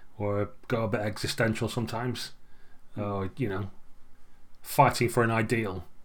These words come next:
Speaker 1: like, literally, rather than just a one-dimensional, "My god's the god of X and your god's the god of Y, so I'm gonna fight you."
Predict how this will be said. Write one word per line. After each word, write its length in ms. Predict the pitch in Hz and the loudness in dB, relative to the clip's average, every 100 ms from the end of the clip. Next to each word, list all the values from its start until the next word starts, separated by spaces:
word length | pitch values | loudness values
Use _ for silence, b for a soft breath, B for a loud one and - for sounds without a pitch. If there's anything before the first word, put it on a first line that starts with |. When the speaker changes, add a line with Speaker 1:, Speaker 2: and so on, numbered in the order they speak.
| - | -6
Speaker 1:
like, 120 | 107 | -2
literally, 400 | 110 107 - 101 | -2 -2 -4 -2
rather 360 | 104 107 101 98 | 0 0 0 -2
than 340 | 101 101 95 - - | -2 -2 -4 -10 -8
just 220 | - - | -4 0
a 40 | 110 | 0
one-dimensional, 640 | 104 101 104 104 - 104 | 0 0 0 0 0 0
"My 240 | 104 104 | 0 0
god's 320 | 98 107 98 - | 0 0 -2 -4
the 100 | - | -2
god 160 | 107 | 0
of 80 | 104 | 0
X 260 | 107 - - | 0 -2 -4
and 80 | |
your 120 | 104 101 | -2 -2
god's 220 | 101 - | -2 -2
the 60 | |
god 120 | 101 98 | -2 0
of 100 | 101 | 0
Y, 200 | 104 90 | 0 -2
so 160 | - | -4
I'm 60 | 98 | -2
gonna 120 | 95 | -2
fight 260 | - 98 101 | -2 -2 -2
you." 160 | 98 | -8